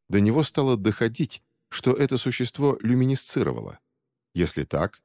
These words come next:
то оно, возможно, происходит из глубоководных слоёв. Но тогда как оно добралось на корпусе корабля до порта? Должно быть, оно попало на обшивку корабля вместе с моллюсками в открытом море.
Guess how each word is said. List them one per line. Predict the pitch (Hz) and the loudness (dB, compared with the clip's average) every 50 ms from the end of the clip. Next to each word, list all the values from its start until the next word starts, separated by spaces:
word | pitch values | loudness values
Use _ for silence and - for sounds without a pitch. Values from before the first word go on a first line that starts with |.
| _ _ _ | _ _ _
то | - 107 98 | 2 4 4
оно, | 98 107 127 | 4 4 2
возможно, | 120 120 110 95 101 107 113 107 104 107 101 | 2 2 2 2 2 2 2 2 2 0 0
происходит | - - 95 92 82 - - - 110 107 107 - | 0 0 0 0 0 0 -2 -2 0 0 -2 -2
из | - 110 107 92 | -2 0 0 0
глубоководных | 90 98 104 98 95 98 - 113 107 104 120 113 85 71 73 69 - - | 0 0 0 2 0 0 0 0 0 2 2 0 0 0 -4 -6 -6 -6
слоёв. | - - 95 92 85 73 62 - - - _ _ _ _ _ _ _ _ _ _ - | -6 -4 -2 0 0 0 -2 -4 -8 -18 _ _ _ _ _ _ _ _ _ _ 2
Но | 101 101 | 2 2
тогда | 190 - 95 90 85 95 - | 4 2 2 2 2 2 2
как | - 151 147 - | 2 0 -2 -2
оно | 147 139 135 123 110 | 0 0 2 2 2
добралось | 98 92 110 98 90 98 95 92 98 120 151 151 107 - - - - | 2 2 2 2 4 2 2 2 2 2 2 2 2 0 -2 -2 -2
на | 92 95 85 | 0 0 0
корпусе | - _ - 131 117 107 - - - - 82 | 0 _ 2 2 2 2 0 -2 -2 -2 -2
корабля | - 95 98 104 104 131 170 165 147 | 0 0 0 0 0 2 2 2 2
до | 107 117 143 | 2 0 -2
порта? | - - 175 135 78 - - - - - _ _ _ _ _ _ _ _ _ _ _ _ _ _ | 0 0 0 0 0 -2 -4 -12 -18 -18 _ _ _ _ _ _ _ _ _ _ _ _ _ _
Должно | - 90 92 90 80 76 90 87 | 0 2 2 2 2 2 0 0
быть, | 78 82 78 80 | 0 0 0 0
оно | 78 80 82 - | 0 0 0 0
попало | - 76 - - 82 80 80 80 | -2 -2 0 0 0 2 2 2
на | 78 82 78 78 | 0 0 0 -2
обшивку | - - - 101 87 - - - 73 | -2 -2 -2 -2 -2 -2 -2 -6 -4
корабля | - 92 87 85 76 87 98 95 | -2 0 0 0 0 0 0 2
вместе | 85 87 98 98 92 - - | 2 2 2 0 0 0 -4
с | 104 - | -4 -2
моллюсками | 120 127 147 170 147 107 - - - 65 62 - - _ _ _ | 0 0 2 2 2 0 0 -4 -6 -8 -8 -10 -12 _ _ _
в | - 90 | -2 0
открытом | 95 - - - 95 92 - - 104 110 | 0 0 0 0 0 2 2 2 0 0
море. | 120 127 123 107 76 64 57 - | 2 2 2 0 0 0 -4 -8